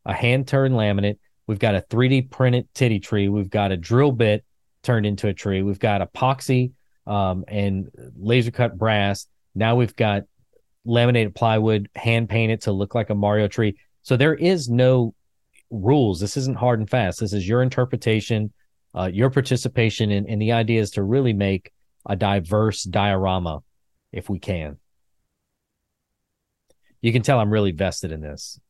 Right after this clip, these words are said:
I appreciate, like, Emmett puts out so much effort. This is the second time he's done this that we know of. I'm sure he's done other. And when people in your community are willing to do more and to give back and to participate in, in the environments that they live in and get off the couch,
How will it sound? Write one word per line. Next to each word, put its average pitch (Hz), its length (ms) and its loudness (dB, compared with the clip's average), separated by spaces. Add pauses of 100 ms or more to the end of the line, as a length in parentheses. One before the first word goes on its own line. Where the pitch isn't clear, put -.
(680)
I 123 120 2
appreciate, 147 380 2
like, 135 260 2
Emmett 208 260 0
puts - 180 0
out 165 120 2
so 160 120 0
much 156 180 0
effort. 123 280 2
This 135 180 0
is 107 160 -2
the 101 100 -2
second 147 440 -2
time 123 220 2
he's 107 120 0
done 120 200 2
this 110 200 0 (300)
that 151 140 2
we 170 80 4
know 139 240 2
of. 87 160 0
I'm 101 120 -2
sure 156 140 -2
he's 147 140 2
done 117 220 0
other. 113 420 0 (340)
And 107 240 -2
when 120 220 0
people 196 560 0
in 135 100 2
your 147 140 2
community 135 500 2
are 107 100 2
willing 127 340 2
to 101 280 -2 (320)
do 131 200 4
more 123 400 4
and 98 160 0
to 107 80 -2
give 120 340 0
back 107 380 0
and 98 140 -2
to 95 180 -2 (400)
participate 131 680 2
in, 104 180 0
in 104 160 -4
the 101 100 0
environments 104 440 -2
that 104 100 0
they 98 80 0
live 123 220 2
in 101 100 2
and 92 100 -2
get 110 140 0
off 123 160 -2
the 107 80 -6
couch, 117 380 -2